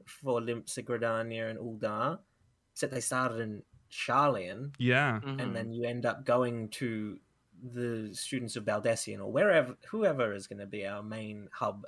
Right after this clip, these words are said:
Speaker 1: moving
Speaker 2: Mm-hmm.
Speaker 1: forward. But, as you've said, that's gonna be a lot of work.
Speaker 2: Yes, yes.
Speaker 3: You could maybe, tying that, you could maybe have them arrive in Sharlayan and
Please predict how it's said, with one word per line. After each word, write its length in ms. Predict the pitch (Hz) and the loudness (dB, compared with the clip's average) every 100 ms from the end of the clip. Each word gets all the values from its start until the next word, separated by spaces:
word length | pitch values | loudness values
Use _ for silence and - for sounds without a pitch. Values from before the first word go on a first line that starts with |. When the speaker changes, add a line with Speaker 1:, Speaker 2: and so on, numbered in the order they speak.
| - - | -16 -8
Speaker 1:
moving 260 | 123 123 | -2 0
Speaker 2:
Mm-hmm. 100 | 120 127 | 0 -2
Speaker 1:
forward. 340 | 110 107 - _ _ _ _ _ - | -6 -8 -12 _ _ _ _ _ 4
But, 280 | 220 117 - _ _ _ _ - | 4 4 -4 _ _ _ _ -4
as 160 | 123 110 | -2 -4
you've 120 | 107 | 2
said, 240 | 147 107 - _ _ _ _ | 2 2 -4 _ _ _ _
that's 260 | - 123 - | -2 0 -2
gonna 220 | 110 107 | -4 -4
be 120 | 104 | -2
a 60 | 104 | 0
lot 180 | 104 107 | 0 0
of 60 | |
work. 360 | 110 113 101 - | 2 2 2 -4
Speaker 2:
Yes, 720 | 120 120 113 110 - - - - | 4 6 6 4 -4 -8 -10 -2
yes. 220 | 113 107 - | 2 4 2
Speaker 3:
You 100 | 214 | -2
could 180 | - 214 | 0 2
maybe, 720 | 185 185 202 220 190 151 98 - - _ | 4 2 2 0 0 0 -6 -12 -20 _
tying 440 | - 143 139 135 | -2 0 0 0
that, 200 | 127 - | -4 -6
you 80 | 127 | -6
could 160 | - 139 | -8 -6
maybe 220 | 139 143 | -4 -4
have 180 | 139 131 | -6 -6
them 140 | 135 | -6
arrive 280 | 123 120 117 | -4 -4 -4
in 80 | 123 | -6
Sharlayan 640 | 110 - 117 117 113 113 110 _ _ _ _ - | -8 -6 -6 -4 -6 -8 -12 _ _ _ _ -6
and 320 | 120 117 | -4 -4